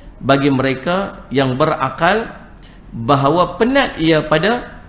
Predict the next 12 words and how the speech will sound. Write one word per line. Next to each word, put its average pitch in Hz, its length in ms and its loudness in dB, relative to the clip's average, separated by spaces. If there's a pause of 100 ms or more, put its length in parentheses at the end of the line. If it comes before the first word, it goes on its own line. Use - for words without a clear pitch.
(260)
menuntut 151 680 0
akan 135 260 -4
yang 131 200 -2
lebih 180 280 2
daripada 127 540 -2
kadar 147 300 0
hajat 139 500 -4
kerana 135 260 -2
tiada 190 460 0
ada 156 480 -2 (420)
kebajikan 127 600 -2
padanya. 101 380 -6